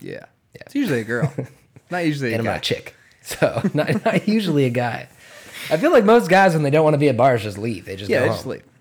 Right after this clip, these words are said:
Speaker 1: I don't have to be here. Yeah.
Speaker 2: Yeah.
Speaker 1: We'll go to the next
Speaker 2: Yeah.
Speaker 1: one. All right, my fourth pick is gonna be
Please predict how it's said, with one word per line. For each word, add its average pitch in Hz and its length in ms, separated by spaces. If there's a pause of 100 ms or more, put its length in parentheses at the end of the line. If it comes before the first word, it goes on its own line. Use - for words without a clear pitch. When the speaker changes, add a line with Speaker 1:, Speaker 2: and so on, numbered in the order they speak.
(120)
Speaker 1:
I - 40
don't 131 80
have 107 120
to - 100
be 107 80
here. - 180 (240)
Yeah. - 140
Speaker 2:
Yeah. 131 140 (240)
Speaker 1:
We'll 139 80
go 135 60
to 123 60
the 92 60
next - 180
Speaker 2:
Yeah. - 100
Speaker 1:
one. - 60 (1080)
All 156 80
right, 170 260
my 185 580
fourth 190 600
pick 190 480
is 151 200
gonna 160 260
be 147 640